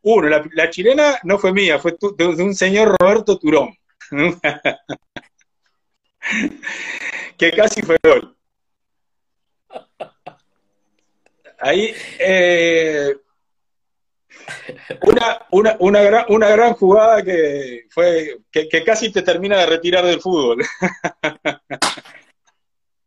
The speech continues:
Son esa, son esas cosas,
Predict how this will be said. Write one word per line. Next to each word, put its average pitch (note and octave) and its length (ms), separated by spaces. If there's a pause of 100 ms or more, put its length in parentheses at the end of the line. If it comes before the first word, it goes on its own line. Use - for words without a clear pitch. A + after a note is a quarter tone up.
(1500)
Son A#3 200
esa, A3 280 (200)
son F#3+ 180
esas G#3+ 220
cosas, G#3+ 340